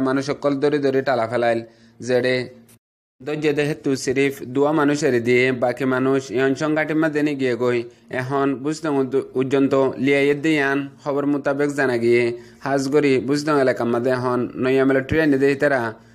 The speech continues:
রোহিঙ্গা অকলরে অত্যাচার গরি জুলুম করা শুরু করছে।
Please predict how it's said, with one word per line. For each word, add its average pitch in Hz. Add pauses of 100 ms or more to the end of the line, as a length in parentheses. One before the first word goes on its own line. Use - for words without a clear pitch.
(260)
রোহিঙ্গা 139
অকলরে 135 (100)
অত্যাচার 139 (100)
গরি 143 (880)
জুলুম 131
করা 143 (120)
শুরু 156
করছে। 127